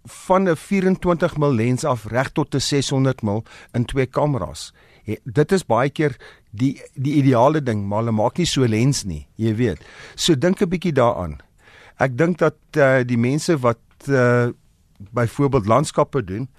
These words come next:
gebruik, eh, een lens op een kamera.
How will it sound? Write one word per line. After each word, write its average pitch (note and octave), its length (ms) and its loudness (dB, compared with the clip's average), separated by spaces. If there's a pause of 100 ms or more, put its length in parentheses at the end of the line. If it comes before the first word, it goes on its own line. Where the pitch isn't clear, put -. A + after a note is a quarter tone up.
(380)
gebruik, B2+ 800 0 (240)
eh, - 220 -6 (220)
een F#3 240 4
lens C3+ 520 -8 (760)
op B2 200 -4
een D#3+ 200 2
kamera. A2 560 -2